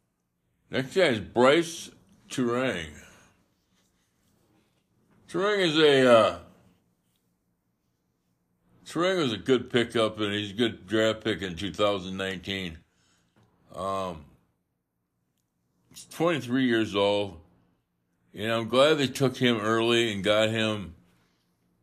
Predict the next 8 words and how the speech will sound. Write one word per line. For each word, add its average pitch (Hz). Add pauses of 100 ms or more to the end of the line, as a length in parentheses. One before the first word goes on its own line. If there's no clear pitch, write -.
(300)
two 104
thousand 101
eighteen, 95
they 92
got 98
him, 92
and, 95
uh, 95